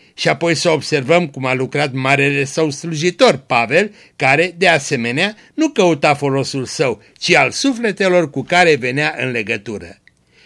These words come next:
Ținta dragostei adevărate este nu bunurile voastre, ci pe voi înșivă, și aceasta pentru fericirea voastră.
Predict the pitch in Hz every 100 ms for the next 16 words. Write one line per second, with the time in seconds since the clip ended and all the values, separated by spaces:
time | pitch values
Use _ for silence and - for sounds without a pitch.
0 | _ _ - 277 277 226 156 123 160 196
1 | 175 147 165 151 127 131 139 175 165 160
2 | 147 131 - - 101 - _ _ _ 110
3 | 135 175 175 214 208 202 202 196 170 185
4 | 151 - 180 175 139 _ _ _ - 165
5 | 156 127 139 180 156 - - 127 113 -
6 | 101 101 92 _ _ - 147 127 - 202
7 | 226 - 240 247 - _ _ - 185 208
8 | 175 165 - - 143 127 110 - 156 139
9 | 131 - 95 107 110 - - - 82